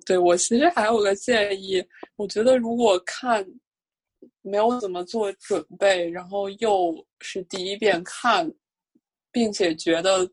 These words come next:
看字幕和看屏幕和看演戏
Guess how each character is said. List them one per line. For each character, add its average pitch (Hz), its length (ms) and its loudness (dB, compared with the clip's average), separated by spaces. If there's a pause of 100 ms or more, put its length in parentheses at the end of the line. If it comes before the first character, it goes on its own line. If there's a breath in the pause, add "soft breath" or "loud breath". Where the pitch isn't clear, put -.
(180)
看 202 260 0
字 202 220 -4
幕 196 300 0
和 170 180 -2
看 185 240 -2
屏 160 260 -6
幕 175 240 -4
和 160 320 -6
看 175 380 -4 (200)
演 - 260 -4
戏 196 360 -2